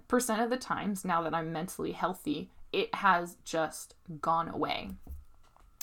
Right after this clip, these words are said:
So those are things that I find really helpful if you do have,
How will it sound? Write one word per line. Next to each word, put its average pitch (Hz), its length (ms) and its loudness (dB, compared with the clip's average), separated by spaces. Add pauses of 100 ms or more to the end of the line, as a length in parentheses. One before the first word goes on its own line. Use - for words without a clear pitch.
(120)
So 190 480 6 (560)
those 226 260 8
are 240 360 6
things 214 480 -2
that 190 240 2
I 185 120 4
find 190 380 -2
really 208 260 2
helpful 190 640 0
if 190 300 0
you 185 100 2
do 180 300 0
have, 170 400 2